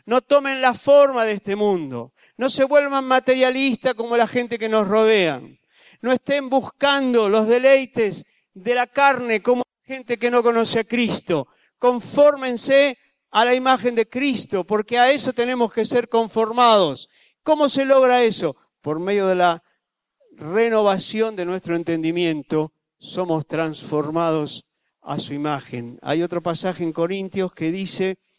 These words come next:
que, eh, mirando cara a cara a Cristo, somos transformados a su misma imagen.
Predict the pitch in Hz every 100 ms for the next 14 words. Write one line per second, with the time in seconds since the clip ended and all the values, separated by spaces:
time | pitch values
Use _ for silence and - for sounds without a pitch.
0 | _ _ _ _ _ 160 160 156 147 _
1 | _ _ - - 135 135 135 170 185 196
2 | 190 185 - 202 190 170 - 214 196 175
3 | 170 175 - 147 - 196 226 - - 175
4 | 180 190 185 170 190 202 196 - 180 170
5 | 190 214 214 208 190 185 - _ - 147
6 | - 156 190 180 165 170 175 _ _ _
7 | - 143 156 165 143 - 123 107 117